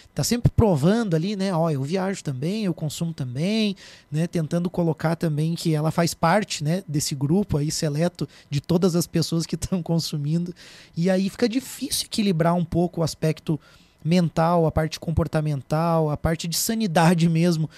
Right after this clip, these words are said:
das pessoas. E eu e o Vini, a gente até brincava quando tava,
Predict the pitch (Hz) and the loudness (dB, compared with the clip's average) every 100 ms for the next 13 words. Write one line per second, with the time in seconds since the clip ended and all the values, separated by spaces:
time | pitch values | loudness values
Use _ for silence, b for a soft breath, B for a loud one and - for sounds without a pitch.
0 | B - 156 - 165 - 196 202 190 196 | B -6 -4 -2 -2 -2 0 0 2 2
1 | 180 170 190 180 185 180 175 190 175 165 | 2 0 0 -2 -2 0 0 0 2 2
2 | 185 175 B B B - 170 156 160 165 | 2 0 B B B -2 -2 0 2 4
3 | 170 143 | 2 0